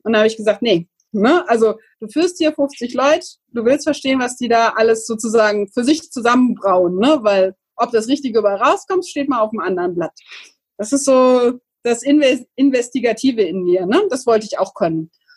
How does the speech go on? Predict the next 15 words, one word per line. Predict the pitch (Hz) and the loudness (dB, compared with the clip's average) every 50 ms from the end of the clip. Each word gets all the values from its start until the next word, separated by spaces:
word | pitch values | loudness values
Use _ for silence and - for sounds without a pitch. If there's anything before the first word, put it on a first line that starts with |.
| _ _ _ _ _ | _ _ _ _ _
Und | 233 254 254 240 202 180 | 2 2 2 2 0 -2
dann | 269 277 311 349 | 0 2 4 4
habe | 339 320 | 2 2
ich | - - | 0 0
irgendwann | 339 349 330 294 294 | 0 2 2 0 0
für | 302 320 302 | 2 2 2
mich | 294 294 294 | 2 2 2
festgestellt, | - 285 294 - - 302 - - 254 247 247 | 0 -2 -2 -2 -4 -4 -2 0 0 0 0
diesen | 262 240 254 254 | 0 0 0 2
Versuch | 254 262 220 269 359 - | 2 2 2 2 0 2
habe | - 285 302 | 0 0 0
ich | 302 - 233 | 0 0 0
eigentlich | 247 262 254 240 - | 0 0 0 0 -2
schon | - 233 | -2 0
lange | 226 214 214 233 240 233 | 2 2 2 2 2 0